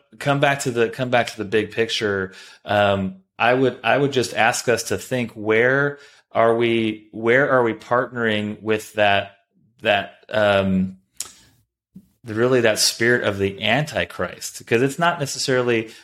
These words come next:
"Oh, six six six on this." And, uh, you know, it's never, it's not gonna be in your face, be-, believer in Christ.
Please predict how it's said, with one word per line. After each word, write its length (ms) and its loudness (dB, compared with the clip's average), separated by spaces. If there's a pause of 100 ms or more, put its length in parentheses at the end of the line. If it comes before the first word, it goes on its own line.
"Oh, 220 0
six 280 0
six 240 0
six 260 0
on 180 -2
this." 320 0
And, 260 -2 (260)
uh, 200 4
you 100 0
know, 140 2
it's 200 -4
never, 240 0
it's 200 -8
not 220 0
gonna 180 -2
be 380 0
in 120 0
your 140 0
face, 500 0
be-, 440 -2
believer 480 2
in 100 -2
Christ. 400 0